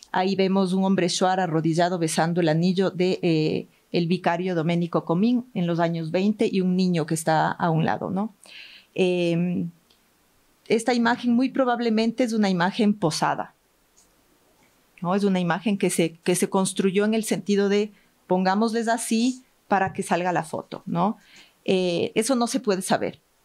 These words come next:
pero yo lo que quería traer a colación es que toda imagen, obviamente también las imágenes fotográficas son construcciones. Implican las decisiones que tome el operador, implican las convenciones sociales a cómo tomar fotos y a cómo usar fotos, etcétera.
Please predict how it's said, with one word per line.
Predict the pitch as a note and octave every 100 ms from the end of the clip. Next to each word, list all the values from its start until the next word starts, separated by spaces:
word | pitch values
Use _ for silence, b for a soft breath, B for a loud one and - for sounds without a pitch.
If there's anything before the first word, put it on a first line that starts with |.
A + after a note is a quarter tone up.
| _
pero | G3 G3+
yo | G#3+
lo | A3+
que | A3+ G#3+
quería | G3 G3 G3+
traer | F#3
a | F#3+
colación | F#3+ F#3+ G#3 F#3+ F3+
es | F#3+
que | - G3+
toda | - F3+ E3+
imagen, | E3+ D3+ D#3 G3+ - _ -
obviamente | F3 E3 D#3+ D#3 F3+
también | F3 D#3 D#3+ F#3
las | F#3 F3+
imágenes | E3+ F#3 F#3+
fotográficas | G3 F3+ F3 E3 G3 F#3 -
son | A#3
construcciones. | A#3 G3+ - D#3 - - F3 - - B B B B -
Implican | F3+ F3+ G3+ G#3 F#3
las | E3+ D#3+
decisiones | E3 E3 - E3+ F3+
que | F3+
tome | F3 E3
el | D#3+
operador, | E3+ F#3 F3+ G#3 A3+ G#3+
implican | E3+ F3+ F3+ F3+
las | E3 E3
convenciones | E3 E3 D#3+ F3+ E3+ E3+
sociales | D#3+ F3+ E3+ E3+
a | D#3+ D#3+
cómo | G#3+ A3+
tomar | A3 G3 G3
fotos | - G3+ G#3
y | F3
a | F3+
cómo | F#3 F#3+
usar | F3+ F#3 E3
fotos, | A#3 A#3 A#3 G#3
etcétera. | D3+ - - - -